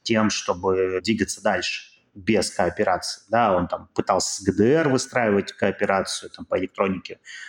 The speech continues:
там из Болгарии даже была кооперация и так далее, и так далее. Так вот, это всё не получилось.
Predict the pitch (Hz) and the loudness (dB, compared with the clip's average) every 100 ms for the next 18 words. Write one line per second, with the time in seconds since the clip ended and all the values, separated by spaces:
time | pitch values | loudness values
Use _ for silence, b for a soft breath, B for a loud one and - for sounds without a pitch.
0 | B - 87 87 82 92 87 151 151 127 | B -4 -2 -2 0 0 2 2 2 2
1 | 110 104 104 101 - 90 98 92 - - | 2 2 0 0 -2 -4 -2 -4 -4 -10
2 | - - 98 90 85 - - _ _ B | -16 -6 -4 -4 -8 -18 -20 _ _ B
3 | B B - 123 175 196 196 - 180 185 | B B -2 2 4 4 0 -2 0 2
4 | 180 - 180 180 147 170 165 156 147 - | 0 2 4 6 4 4 4 6 4 2
5 | 180 131 95 - - - | 2 4 2 -2 -10 -18